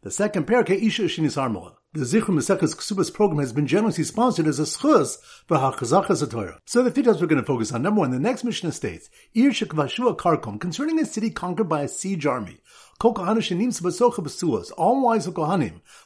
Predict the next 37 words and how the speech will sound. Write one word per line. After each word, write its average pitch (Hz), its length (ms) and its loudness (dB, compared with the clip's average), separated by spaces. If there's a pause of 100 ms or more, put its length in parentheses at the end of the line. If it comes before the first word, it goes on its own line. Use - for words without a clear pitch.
within 214 260 2
the 233 80 2
city 202 180 0
are 156 180 2
unfit 143 320 -2
for 190 120 -4
their 165 100 2
husbands, 165 420 -2
for 165 120 -4
we 147 160 2
fear 143 560 0 (260)
that 156 80 -4
they 170 80 6
were 185 160 6
violated 151 420 2
by 107 120 -4
the 139 100 -4
soldiers. 175 600 0 (300)
The 214 80 2
Gemara 311 220 2
contrasts 202 520 0
this 220 200 -4
Mishnah 107 260 -8
with 123 120 -10
the 156 60 -2
Mishnah 156 260 -4
of 123 60 -6
Avodah 131 200 -4
Zarah, 202 260 2
which 123 200 -6
states, - 400 -18 (280)
Balesha 190 420 4
Shabal 165 400 0
Le'ir, 151 300 0
concerning 208 380 -2
a 277 80 -2
troop, - 420 2